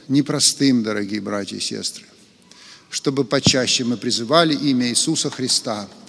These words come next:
чтобы на себе носили крестик с распятием Иисуса Христа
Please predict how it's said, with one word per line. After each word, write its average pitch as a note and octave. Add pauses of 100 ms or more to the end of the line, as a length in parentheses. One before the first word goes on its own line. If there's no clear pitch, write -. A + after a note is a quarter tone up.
(400)
чтобы D#3+
на D#3+
себе D#3+
носили D#3+
крестик F#3
с -
распятием F3
Иисуса D#3+
Христа C3+